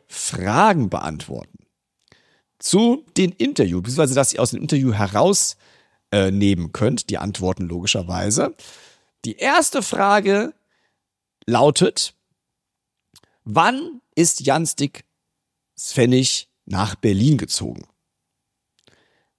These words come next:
Die zweite Frage lautet, wie hat Sido Jan Stix Pfennig erst genannt, bevor er den Spitznamen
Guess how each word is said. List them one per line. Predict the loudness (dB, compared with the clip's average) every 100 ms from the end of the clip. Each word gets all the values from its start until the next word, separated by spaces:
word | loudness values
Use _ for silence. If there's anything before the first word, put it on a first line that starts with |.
| _ -14
Die | -8
zweite | -2 -2 0 2 2 2 0
Frage | -4 -4 0 2 2 0 -4 -8
lautet, | -8 -4 -4 -2 -2 -4 -6 -12 _ _ _ _ _ _ _ -10
wie | -6 0 0 2 0
hat | 2 0 0 -2 -4 -4 -14 _ _ _ _ _ _ _ _ _ _ _ _ _
Sido | -6 -2 0 0 2 4 2 0 -6 -12 _ _ _
Jan | -4 2 4 2 -2 -10 _
Stix | -8 -2 -2 -2 -6
Pfennig | -2 -2 -2 -2 -4 -8 -12 _ _ _ _ _ _ _
erst | 0 2 2 2 0 -4 -14 _ _ -4
genannt, | 2 4 4 2 -2 -6
bevor | -8 -4 2 4
er | 4
den | 0
Spitznamen | -2 -4 -6 -2 0 0 -4